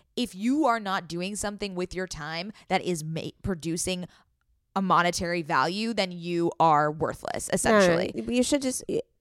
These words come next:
Speaker 2: this is my, this is my philosophy. Every second of the day, and it's not ever, it's not gonna happen all the time. It's not gonna happen most of the time. It's, it's pretty impossible.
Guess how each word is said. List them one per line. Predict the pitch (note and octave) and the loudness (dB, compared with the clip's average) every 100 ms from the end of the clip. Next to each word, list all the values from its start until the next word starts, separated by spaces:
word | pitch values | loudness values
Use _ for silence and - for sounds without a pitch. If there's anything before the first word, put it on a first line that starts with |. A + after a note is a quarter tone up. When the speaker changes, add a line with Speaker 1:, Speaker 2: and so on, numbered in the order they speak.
| - | 0
Speaker 2:
this | B3 D4+ | 2 2
is | B3+ | 2
my, | G#3 G3 | 4 4
this | F#3+ A#3+ | 2 0
is | G#3 | 2
my | F#3+ | 2
philosophy. | F3+ D#3+ E3 F#3 F3+ - - _ _ _ _ _ _ _ _ - | 2 -2 -2 -4 -4 -4 -8 _ _ _ _ _ _ _ _ 0
Every | B3 C4+ D#4 | 2 4 4
second | C#4+ B3 A#3 A3+ | 4 0 2 2
of | G#3 | 2
the | |
day, | G3 F#3 F#3 | 2 0 0
and | E3+ | 0
it's | G3 - | -2 0
not | F#3+ G3+ | 0 2
ever, | B3 G#3 | 2 0
it's | G3+ | -2
not | F#3+ | 0
gonna | D4 D#4 | 0 0
happen | C4 C4 | 0 0
all | B3 A#3+ | 2 2
the | |
time. | A#3+ A#3+ A3+ | 2 2 2
It's | G#3 | 2
not | F#3+ G3 | 0 -2
gonna | A3+ | -2
happen | A#3+ C4+ | -2 2
most | C4 A#3+ A3+ | 4 4 2
of | A#3 | -2
the | G#3+ | 0
time. | A3 G#3+ G#3 | 2 4 4
It's, | F#3 - | 0 -2
it's | F#3+ - - - F#3+ | -6 -6 -10 -10 0
pretty | A#3+ B3+ | 2 6
impossible. | A#3 G#3+ F3 D3 E3 - | 4 4 0 -2 -6 -8